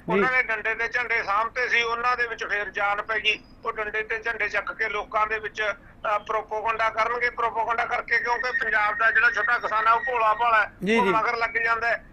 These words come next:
Speaker 1: ਤਾਂ ਮਗਰ ਲੱਗਣ ਦੇ ਕਾਰਨ ਲੋਕ ਵੀਰਾਂ ਘਾਤਣ ਲੱਗ ਜਾਣਗੇ। ਮਤਲਬ ਇਸ ਦੇ ਉੱਤੇ ਸਰਕਾਰ ਨੂੰ ਕੋਈ, ਅਹ, ਨਰਮੀ ਵਾਲਾ ਜਿਹੜਾ ਸਟੈਪ ਹੈ,
Speaker 2: ਅਹ,
Speaker 1: ਉਹ ਚੱਕਣਾ ਚਾਹੀਦਾ।
Speaker 2: ਡਾਕਟਰ ਸਾਹਿਬ, ਇੱਕ ਹੋਰ ਅਪਡੇਟ ਨਾ, ਤੁਸੀਂ ਛੋਟੇ ਕਿਸਾਨਾਂ ਦੀ ਗੱਲ ਯਾਦ ਕਰਾਤੀ। ਮੈਂ ਸਟਾਰਟਿੰਗ ਗੱਲ ਕਰਨੀ ਭੁੱਲ ਗਿਆ ਸੀ ਕਿ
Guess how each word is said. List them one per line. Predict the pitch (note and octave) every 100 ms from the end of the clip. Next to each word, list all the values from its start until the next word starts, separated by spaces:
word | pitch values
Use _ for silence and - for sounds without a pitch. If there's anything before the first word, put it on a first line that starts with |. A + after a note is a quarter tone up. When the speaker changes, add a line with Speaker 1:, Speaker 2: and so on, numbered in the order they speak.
| -
Speaker 1:
ਤਾਂ | A3
ਮਗਰ | G#3+ A3 A#3
ਲੱਗਣ | A#3 A#3 A#3
ਦੇ | A#3
ਕਾਰਨ | A#3 A3 A3 A3 A3+
ਲੋਕ | A3+ G#3+ A3
ਵੀਰਾਂ | A#3+ A3+ A3
ਘਾਤਣ | A3+ A3+ G#3 G#3
ਲੱਗ | G3+
ਜਾਣਗੇ। | G3 G#3 A#3 A#3 A#3+ A#3 - -
ਮਤਲਬ | G#3+ A#3 A#3+
ਇਸ | B3 A3 G3
ਦੇ | G#3+
ਉੱਤੇ | A3 G#3 A3+
ਸਰਕਾਰ | - F#3+ G3+ G3+ G3
ਨੂੰ | G3 G#3
ਕੋਈ, | F#3+ G3+ A3
ਅਹ, | A3 - - G#3 G#3
ਨਰਮੀ | G#3+ G#3 G#3 G3+ A3 A3
ਵਾਲਾ | A3 G#3+
ਜਿਹੜਾ | G#3+ A3+ G#3+
ਸਟੈਪ | - G3+ - G#3
ਹੈ, | G#3+
Speaker 2:
ਅਹ, | G#3+ G3 G#3 A3
Speaker 1:
ਉਹ | A#3
ਚੱਕਣਾ | A#3 G#3+ G3 F3+
ਚਾਹੀਦਾ। | C#3 - -
Speaker 2:
ਡਾਕਟਰ | G3+ A3
ਸਾਹਿਬ, | C4+ C#4+
ਇੱਕ | C#4
ਹੋਰ | C#4 B3+ C4+
ਅਪਡੇਟ | A#3+ C4 C4
ਨਾ, | C4+
ਤੁਸੀਂ | C4+ C#4 C4
ਛੋਟੇ | A3 A#3+ C4+
ਕਿਸਾਨਾਂ | A#3 A#3 B3
ਦੀ | C4 B3
ਗੱਲ | A#3+
ਯਾਦ | B3+ C4
ਕਰਾਤੀ। | B3+ A#3+ A#3 C4+
ਮੈਂ | C4+
ਸਟਾਰਟਿੰਗ | B3+ A3+ A3+ A#3+ C4+
ਗੱਲ | C4+
ਕਰਨੀ | B3+ B3 C4+
ਭੁੱਲ | A#3+ C4
ਗਿਆ | A#3 A#3
ਸੀ | A3+ C4
ਕਿ | C4+ C4